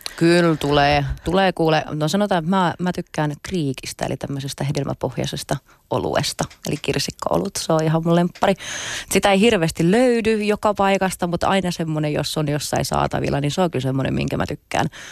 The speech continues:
tykkään ottaa. Mut kyllä sit menee viinitkin, et ei se, ei se aina oo. Mut kyllä se on vähän silleen, että, että mä valitsen sen paikankin myös vähän niinku sen mukaan sitten, että jos mä haluan koktailiin, niin mä menen oikeasti koktailbaariin.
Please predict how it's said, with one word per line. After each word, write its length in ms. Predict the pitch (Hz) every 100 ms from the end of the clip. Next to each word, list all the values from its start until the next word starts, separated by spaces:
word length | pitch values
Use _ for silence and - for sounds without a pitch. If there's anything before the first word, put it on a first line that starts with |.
| - -
tykkään 380 | - - 151 151
ottaa. 320 | - - - 151
Mut 120 | 151
kyllä 140 | 196
sit 120 | 202 269
menee 240 | 247 156
viinitkin, 520 | 131 131 143 - 165 -
et 120 | 147 -
ei 140 | 160
se, 100 | 160
ei 120 | - 170
se 120 | 175
aina 280 | 160 143 147
oo. 60 | 147 - - - - - -
Mut 120 | - -
kyllä 120 | 175
se 100 | 226
on 80 | 262
vähän 220 | 208 196
silleen, 240 | 160 147
että, 120 | 147
että 240 | 147 - 170
mä 160 | 175
valitsen 380 | 165 190 196 208
sen 100 | 208
paikankin 500 | 202 175 139 131 131
myös 160 | 127 -
vähän 180 | 120 -
niinku 200 | 131 139
sen 140 | 143
mukaan 400 | 139 - - 156
sitten, 300 | - - -
että 180 | - -
jos 120 | -
mä 80 | 170
haluan 200 | 196 196
koktailiin, 420 | 190 - 165 165
niin 80 | 165
mä 60 |
menen 140 | 160 147
oikeasti 320 | - 143 -
koktailbaariin. 1040 | - - - - - 82 - - - -